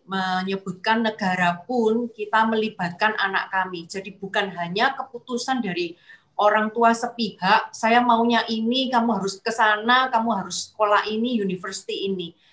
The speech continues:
Tapi kami melibatkan keputusannya, kami melibatkan, eh, apa yang dia ingini juga, karena saya percaya bahwa seseorang kalau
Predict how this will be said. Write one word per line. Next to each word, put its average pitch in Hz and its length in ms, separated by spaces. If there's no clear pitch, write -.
Tapi 214 240
kami 277 240
melibatkan 277 640
keputusannya, 240 1120
kami 226 240
melibatkan, 269 880
eh, 208 300
apa 277 320
yang 277 240
dia 208 320
ingini 269 480
juga, 196 640
karena 240 320
saya 254 400
percaya 240 640
bahwa 190 320
seseorang 254 560
kalau 269 320